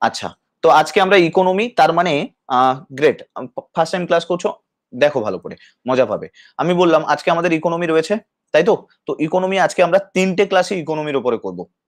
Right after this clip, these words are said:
ঠিক আছে? ক্লিয়ার? বোঝা গেল? তিনটে ক্লাসে ইকোনমির উপর করব। এর আগে বলো, হিস্ট্রি আর জিওগ্রাফি তোমাদের কেমন লেগেছে? জিওগ্রাফি আমরা করে নিয়েছি, হিস্ট্রি আমরা করে নিয়েছি, তবে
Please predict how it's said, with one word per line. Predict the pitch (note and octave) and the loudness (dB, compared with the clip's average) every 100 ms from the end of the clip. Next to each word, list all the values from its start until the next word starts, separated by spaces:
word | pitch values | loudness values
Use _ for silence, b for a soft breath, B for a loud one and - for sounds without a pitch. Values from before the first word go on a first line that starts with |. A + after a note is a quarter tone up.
| _ | _
ঠিক | E3 | 2
আছে? | F3+ F#3 F#3 _ _ _ | 2 2 -2 _ _ _
ক্লিয়ার? | - E3+ G3+ - _ _ _ _ _ _ - - | 2 4 2 -4 _ _ _ _ _ _ -20 -8
বোঝা | C3 D3 | -2 2
গেল? | D#3+ F#3 F#3 b b - | 2 2 -4 b b -6
তিনটে | D#3 E3+ | -4 -2
ক্লাসে | F3 D#3+ D#3 | 0 0 2
ইকোনমির | E3 E3 D#3+ E3 | -2 -4 -6 -8
উপর | D#3+ E3 | -6 -6
করব। | D#3 D3 F3+ | -4 -4 -4
এর | - E3 | -2 -2
আগে | C#3 C#3+ F3 | 0 0 2
বলো, | E3 F3+ | 2 0
হিস্ট্রি | D3+ C#3+ - F3 | 0 -6 -4 0
আর | F3 | 0
জিওগ্রাফি | D3 D#3+ D#3+ E3 | 2 0 -2 -2
তোমাদের | D#3 D3+ | -4 -4
কেমন | D3+ C3 B2 | -2 -4 -4
লেগেছে? | G2+ F#2 - F2 b b _ A#2 | -6 -8 -12 -16 b b _ -4
জিওগ্রাফি | C3 E3 E3 E3+ F#3 | 0 2 2 2 0
আমরা | E3+ F3 | 0 0
করে | E3+ D#3 | 0 -2
নিয়েছি, | E3 E3 F#3+ F3+ - _ | -2 -4 -6 -10 -12 _
হিস্ট্রি | C3+ C3+ E3+ | -10 -4 -2
আমরা | D#3+ D#3+ | 0 0
করে | D3+ | -2
নিয়েছি, | B2 A2+ | -6 -6
তবে | E3+ | -4